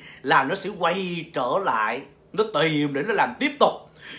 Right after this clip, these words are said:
Cho nên tôi nói là tôi xúi với mấy người làm ở trong cái công ty mà Quay Treo, tôi nói thôi bỏ cái chữ quay đi, khó đọc quá,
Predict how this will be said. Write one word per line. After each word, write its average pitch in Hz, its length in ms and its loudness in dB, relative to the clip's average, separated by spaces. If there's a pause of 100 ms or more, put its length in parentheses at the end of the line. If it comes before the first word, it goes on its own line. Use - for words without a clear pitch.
Cho 196 100 6
nên 190 140 2
tôi 190 80 4
nói 214 200 4
là 185 180 -2
tôi 165 100 -8
xúi 247 280 0
với 294 60 2
mấy 269 120 2
người 160 200 2
làm 135 140 0
ở - 140 0
trong 165 120 -4
cái 214 140 0
công 170 140 -6
ty 170 160 -2
mà 135 100 -6
Quay 185 280 2
Treo, 165 120 -2
tôi 175 120 -6
nói 240 80 -8
thôi 160 100 -4
bỏ 131 220 0
cái 226 120 -6
chữ - 60 -6
quay 190 320 -2
đi, 165 100 -6
khó 233 180 6
đọc - 180 -2
quá, 240 140 2